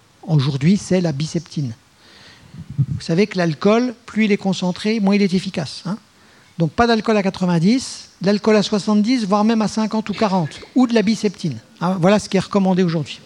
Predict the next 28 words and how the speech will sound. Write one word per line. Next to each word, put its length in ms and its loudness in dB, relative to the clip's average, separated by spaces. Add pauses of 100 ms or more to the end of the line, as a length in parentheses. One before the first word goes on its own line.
(1200)
Et 120 4
une 120 4
fois 260 2
que 60 -10
vous 180 0
avez, 380 6
et 40 -2
donc 200 2
on 60 2
est 200 -2
toujours 340 6
dans 100 4
la 100 4
prévention, 720 2 (640)
une 180 4
fois 220 2
que 60 -4
vous 140 4
avez 160 6
désinfecté 580 2
votre 180 0
plaie, 400 2 (520)
eh 40 -6
bien 160 2
vous 160 0
surveillez 840 2 (180)
pendant 240 0
plusieurs 1080 2